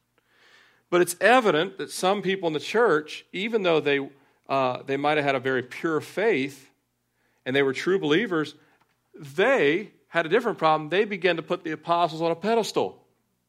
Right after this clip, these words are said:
It's called people worship. Even the apostles, if worshiping the apostles is forbidden by God,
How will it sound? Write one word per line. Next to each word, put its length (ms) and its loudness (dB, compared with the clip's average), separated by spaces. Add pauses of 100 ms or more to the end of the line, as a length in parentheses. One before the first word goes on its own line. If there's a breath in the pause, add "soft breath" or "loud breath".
(2750)
It's 180 -6
called 260 -4
people 320 -2
worship. 440 -2 (1300 soft breath)
Even 300 0
the 60 6
apostles, 920 2 (1300)
if 180 -16
worshiping 480 0
the 80 -2
apostles 500 -2
is 120 -8
forbidden 580 -4
by 180 -4
God, 520 -6